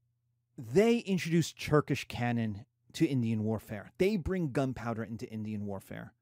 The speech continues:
But it rapidly falls behind the Europeans. One reason is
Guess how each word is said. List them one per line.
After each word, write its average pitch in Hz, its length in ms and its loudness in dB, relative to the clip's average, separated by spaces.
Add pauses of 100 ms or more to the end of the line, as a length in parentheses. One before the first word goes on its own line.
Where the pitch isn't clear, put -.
(1600)
But 160 120 6
it 143 100 -2
rapidly 151 560 4
falls 123 340 -2
behind 120 300 -4
the 110 60 -2
Europeans. 107 680 -8 (840)
One 123 200 2
reason 185 280 6
is 185 200 -2